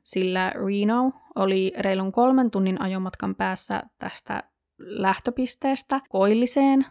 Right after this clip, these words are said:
sisämaahan päin ja jopa toiseen osavaltioon, kun taas Los Angeles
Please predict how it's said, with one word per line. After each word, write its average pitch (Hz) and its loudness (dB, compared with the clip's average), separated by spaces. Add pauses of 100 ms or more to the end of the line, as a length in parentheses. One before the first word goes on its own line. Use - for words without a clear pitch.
(120)
sisämaahan 247 2
päin 247 0 (280)
ja 190 2 (280)
jopa 190 0
toiseen 196 2
osavaltioon, 196 2 (340)
kun 185 0
taas 185 -2
Los 202 0
Angeles 202 0